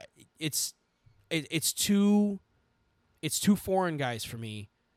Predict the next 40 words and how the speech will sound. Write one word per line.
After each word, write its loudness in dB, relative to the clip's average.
that 0
I 2
think -2
are 0
gonna 0
be -2
really -2
good. -10
I -8
think -6
Josh -2
Giddey's -4
gonna -6
be -10
something. -10
I, -16
I -6
think -4
some 2
team 0
is -2
gonna 0
get -2
him 0
in -2
the -6
sixteen -6
to -2
twenty-five -2
range. 0
Like, 2
if 2
the 2
Clippers 0
get 2
him -4
at -8
twenty-five, -4
Josh -4
Giddey, -4